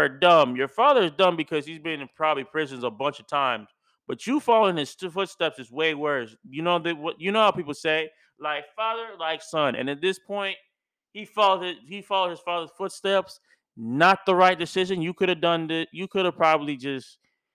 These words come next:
you know, bought jewelry and saved up and, you know, buy the same exact jewelry as he has, or, you know, be smart and got a job like anybody else.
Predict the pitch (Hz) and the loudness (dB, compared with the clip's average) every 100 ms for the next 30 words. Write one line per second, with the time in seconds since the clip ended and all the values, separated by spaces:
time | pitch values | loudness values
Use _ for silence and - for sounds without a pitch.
0 | _ 151 151 131 123 110 98 _ _ _ | _ -2 2 4 4 2 -4 _ _ _
1 | _ _ 151 175 190 - 147 190 202 214 | _ _ 6 6 6 0 -4 0 2 2
2 | 220 240 240 _ _ _ _ 143 156 147 | 0 -4 -8 _ _ _ _ -2 0 -2
3 | 131 - 170 190 175 185 208 214 156 151 | -8 -4 0 0 0 0 2 0 -10 -10
4 | 143 160 156 139 127 113 _ _ _ _ | -10 -6 -2 -2 -2 -6 _ _ _ _
5 | 117 110 143 175 175 160 180 175 180 175 | -20 _ 2 2 2 -4 -6 -4 -2 -4
6 | 147 160 175 175 147 - 135 127 165 185 | -4 -6 -4 -4 -4 -6 -8 -8 -10 -6
7 | 190 202 214 214 - _ _ _ - 180 | -2 0 0 -4 -12 _ _ _ -2 2
8 | 175 170 165 160 165 170 127 170 190 - | 6 6 6 2 -2 -2 -4 -8 -10 -12
9 | - 220 262 240 - 170 160 165 151 131 | -8 0 4 2 0 -4 2 4 4 2
10 | 113 139 170 160 139 107 101 _ _ _ | -4 4 8 10 8 4 -4 _ _ _
11 | _ _ _ _ _ _ _ _ _ _ | _ _ _ _ _ _ _ _ _ _
12 | _ - 160 185 185 170 165 156 147 127 | _ -2 0 2 2 2 4 4 4 2
13 | 101 | -2